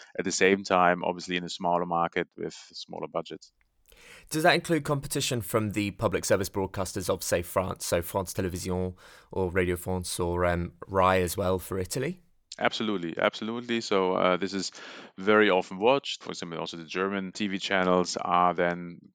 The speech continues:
Speaker 1: coming after our channels, so they are really also successful in terms of market share. The same goes for France Télévisions, for rai.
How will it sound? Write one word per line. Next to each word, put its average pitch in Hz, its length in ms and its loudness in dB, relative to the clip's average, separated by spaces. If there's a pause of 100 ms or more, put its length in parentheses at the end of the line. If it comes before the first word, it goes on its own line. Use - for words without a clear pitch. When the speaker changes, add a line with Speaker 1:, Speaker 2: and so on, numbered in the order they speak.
Speaker 1:
coming 90 480 -2 (260)
after 90 380 4
our 92 320 6 (120)
channels, 98 460 2
so 92 160 2
they 87 140 4
are 90 280 8
really 95 640 2
also 92 300 -2
successful - 540 0
in 92 60 -12
terms 92 220 -8
of 82 140 -12
market 107 360 2
share. 104 300 4
The 87 80 -4
same 90 280 2
goes 87 280 -2
for 85 340 -2
France 90 300 -4
Télévisions, 92 640 -4
for 90 160 -2
rai. 95 400 4